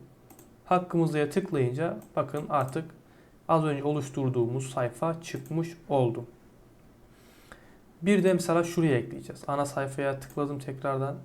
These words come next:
Mesela şuraya ekleyeceğim. Bunu nasıl oluşturmuştuk?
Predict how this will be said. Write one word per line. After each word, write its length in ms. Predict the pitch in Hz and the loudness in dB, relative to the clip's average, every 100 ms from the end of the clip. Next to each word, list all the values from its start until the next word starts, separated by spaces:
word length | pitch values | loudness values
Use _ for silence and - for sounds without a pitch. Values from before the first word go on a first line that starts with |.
| - | -16
Mesela 160 | - | -16
şuraya 380 | - - 170 131 | -12 0 4 4
ekleyeceğim. 440 | 117 - 120 - - - - - | 2 -4 -10 -10 -14 -20 -20 -6
Bunu 180 | 180 196 | 2 6
nasıl 200 | 208 208 | 6 6
oluşturmuştuk? 720 | 139 120 - 120 117 - 95 | 4 2 0 -6 -6 -6 -8